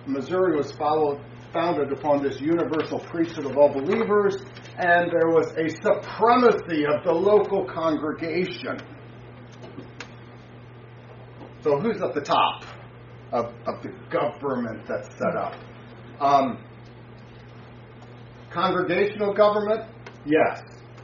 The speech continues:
Were there an equality in which clergy and lay both had a vote and both were in Missouri Synod and both belong? Yeah, when it came to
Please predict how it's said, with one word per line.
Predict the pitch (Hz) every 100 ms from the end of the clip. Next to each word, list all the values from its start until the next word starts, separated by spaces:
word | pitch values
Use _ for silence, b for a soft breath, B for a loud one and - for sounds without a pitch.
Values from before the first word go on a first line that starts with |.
| -
Were | 143 180 180
there | 180 175 180
an | 147 147 151 147
equality | 131 - 165 170 180 185 180 180
in | 180 147 151 143
which | 156 156 -
clergy | - 175 185 185 170 143
and | 139 135 135
lay | 156 165
both | 139 151 147
had | 147 135
a | 127
vote | 143 160
and | 127
both | 139 147 147
were | 143 131 135
in | 135
Missouri | 131 127 143 135
Synod | - 139 143
and | 110
both | 135 139 139 -
belong? | 123 127 -
Yeah, | 120 170 - 117
when | 120
it | -
came | 151
to | 131